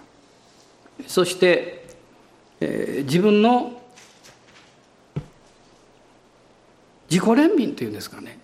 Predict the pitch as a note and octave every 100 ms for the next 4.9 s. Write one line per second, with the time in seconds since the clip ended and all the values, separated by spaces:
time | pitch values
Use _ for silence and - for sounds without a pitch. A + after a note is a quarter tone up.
0 | - C#3+ A3 C#4 D4 E4 G4 D4+ B3 A3
1 | A3 B3+ A3 F3+ F3+ E3 E3 E3 - _
2 | _ _ _ _ - C#4 C4+ F4 E4+ -
3 | D4+ D4 B3+ A#3+ - F#3 F3+ F3 F3+ -
4 | A#2 A2 A2+ - B2+ F#2+ F#2+ -